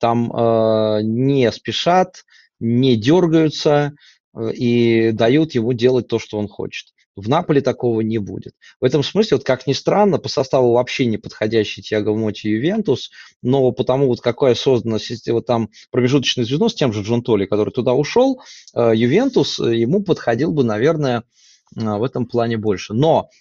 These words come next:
я думаю, что Тиаго Мота, э, м, в Италии есть какая-то последовательность. М, это Итальяно из Фиорентины поднимается на ступеньку выше,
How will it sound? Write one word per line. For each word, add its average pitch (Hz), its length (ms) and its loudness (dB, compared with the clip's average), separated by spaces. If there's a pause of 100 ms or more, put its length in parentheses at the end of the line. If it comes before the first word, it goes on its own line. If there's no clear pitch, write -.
я 151 200 2
думаю, 170 340 0
что 143 380 0 (200)
Тиаго 143 380 0
Мота, 139 640 0
э, 113 40 -4 (320)
м, 120 440 -6
в 107 100 -8
Италии 220 300 -2
есть 190 220 2
какая-то 127 300 -2
последовательность. - 1000 -4 (640)
М, 113 200 -4
это 127 260 -2
Итальяно 151 640 2
из - 100 -12
Фиорентины 113 680 -2
поднимается 104 680 -6
на 98 60 -12
ступеньку 107 500 -8
выше, 131 520 -4